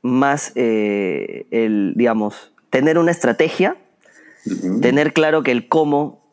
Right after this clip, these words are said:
Speaker 1: eh, es ma-, es mu-, es muy importante, más importante incluso que el, que el qué, y que hay que saber y hacer la lista de las no cosas que se deben hacer en negociación,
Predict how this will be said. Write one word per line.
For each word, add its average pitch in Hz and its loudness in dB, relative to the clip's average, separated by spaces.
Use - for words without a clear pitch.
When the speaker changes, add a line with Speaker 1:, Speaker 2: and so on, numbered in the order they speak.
Speaker 1:
eh, 123 0
es 123 -6
ma-, 127 0
es 131 -2
mu-, 135 0
es 151 2
muy 160 2
importante, 139 0
más 131 -2
importante 127 0
incluso 127 -2
que 78 -4
el, 104 -2
que - 0
el 104 -2
qué, 151 0
y 123 2
que 156 2
hay 160 0
que 165 2
saber 139 2
y 139 2
hacer 131 0
la 135 4
lista 143 0
de 139 2
las 113 -2
no 156 2
cosas 170 0
que 127 -2
se 110 -2
deben 127 2
hacer 120 -2
en 127 0
negociación, 110 -6